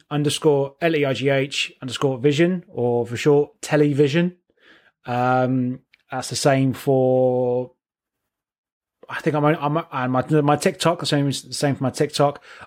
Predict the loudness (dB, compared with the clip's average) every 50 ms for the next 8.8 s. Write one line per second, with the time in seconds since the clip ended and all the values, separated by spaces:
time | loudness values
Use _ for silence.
0 | -8 -2 0 2 2 2 0 -2 0 2 4 4 4 4 2 0 -2 -2 0 0
1 | 0 0 0 -2 -8 -14 -12 -10 -8 -6 -6 -4 -4 -4 -4 -4 -6 -8 -10 -8
2 | -6 -6 -6 -4 -4 -4 0 0 2 2 2 2 2 2 4 4 4 4 2 2
3 | 0 -2 -4 -6 -8 -12 _ _ _ _ _ _ _ -6 -4 -2 0 0 0 0
4 | 0 0 0 0 0 2 2 2 2 2 2 2 2 0 -2 -4 -4 -2 -2 0
5 | 2 2 2 2 0 -2 -6 -8 -6 -6 -6 -6 -8 -10 -12 _ -20 -20 -12 -4
6 | 0 2 2 4 4 2 0 -2 -2 -2 -2 -2 -2 -4 -8 _ _ _ _ _
7 | _ _ -10 -4 -2 0 2 4 4 4 4 2 0 -2 -6 -16 -20 _ _ _
8 | -20 -20 -18 -20 -20 -14 -8 -4 -2 0 0 0 0 -2 -6